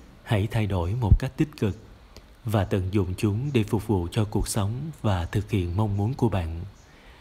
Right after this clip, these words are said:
Dãy số thiên thần một năm một năm cũng đang nói với bạn rằng hãy tự mình đảm đương cuộc sống của mình trong tay và không được phụ thuộc vào người khác. Bạn có một tâm hồn sáng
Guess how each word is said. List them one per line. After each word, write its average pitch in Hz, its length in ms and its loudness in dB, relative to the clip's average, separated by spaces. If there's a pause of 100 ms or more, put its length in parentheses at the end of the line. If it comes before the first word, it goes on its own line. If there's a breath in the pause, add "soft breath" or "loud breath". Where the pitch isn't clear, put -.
(400 loud breath)
Dãy 101 220 2
số 117 220 0
thiên 113 240 0
thần 90 380 -4
một 98 260 0
năm 101 260 0
một 104 240 4
năm 101 340 -4 (680 loud breath)
cũng 107 180 2
đang 104 220 0
nói 98 180 0
với 127 140 -2
bạn 90 200 -2
rằng 87 320 -4 (720 loud breath)
hãy 110 300 2
tự 104 200 2
mình 90 440 -2
đảm 98 240 0
đương 107 200 0
cuộc 98 180 0
sống 110 300 -2
của 123 100 2
mình 95 340 -2
trong 98 220 0
tay 101 320 0 (540 loud breath)
và 104 120 2
không 110 260 0
được 98 260 0
phụ 98 200 2
thuộc 98 220 -2
vào 95 120 2
người 92 180 0
khác. 110 340 -2 (1000 loud breath)
Bạn 95 260 2
có 120 120 2
một 107 260 0
tâm 120 160 2
hồn 92 300 -2
sáng 104 280 -2